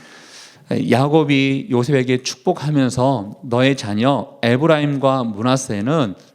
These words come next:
너희 형들처럼 동일한 대우를 받으면서 이름을 펼칠 것이라는 것을 알려주었던 내용인 것입니다. 아, 그렇구나. 하나님께서 믿음의 사람을 통해서 축복했고 선포했고 예언했던 그 말씀은 반드시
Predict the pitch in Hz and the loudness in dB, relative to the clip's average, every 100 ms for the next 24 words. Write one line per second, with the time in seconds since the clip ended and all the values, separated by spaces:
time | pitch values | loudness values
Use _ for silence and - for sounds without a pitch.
0 | _ 117 117 135 - 220 233 240 233 135 | _ -2 -2 0 0 0 2 0 -2 -2
1 | 98 92 113 98 _ _ _ 127 143 226 | -2 -2 -4 -6 _ _ _ 0 2 2
2 | 202 175 - 127 131 127 127 107 104 127 | 2 0 0 0 2 2 0 -4 -4 0
3 | 120 107 - 156 180 - 123 127 131 131 | 0 -2 0 0 0 -2 -2 0 0 -2
4 | 190 202 226 214 156 - 135 120 107 143 | -4 -2 -2 -2 -4 -2 -2 -2 0 0
5 | 185 - - _ 101 107 131 147 117 110 | 0 -4 -20 _ -2 0 2 0 -2 -6
6 | - 123 170 135 101 104 135 147 - 92 | -2 -2 -2 -4 -4 -2 -2 -2 -6 -12
7 | 85 _ _ _ _ - - - - 123 | -18 _ _ _ _ -20 -20 -20 -4 0
8 | 180 220 190 185 165 - 214 220 220 208 | 2 2 4 4 4 0 2 2 2 2
9 | 190 175 165 160 160 165 160 - - _ | 2 2 2 4 2 0 -4 -14 -20 _
10 | 139 143 180 185 175 175 170 160 165 151 | -4 -2 0 0 2 2 0 -2 0 0
11 | 143 156 151 - - 202 170 160 - 156 | 0 -2 -4 -6 -2 0 0 -2 -2 2
12 | 151 147 196 202 - 175 156 - 151 143 | 2 4 0 -2 0 2 2 0 -2 2
13 | 117 117 151 147 - 143 131 180 175 117 | 2 2 2 0 -2 -6 -2 -2 0 0
14 | 113 147 135 - - 165 208 226 208 208 | -2 -4 -4 -4 -2 2 2 2 4 4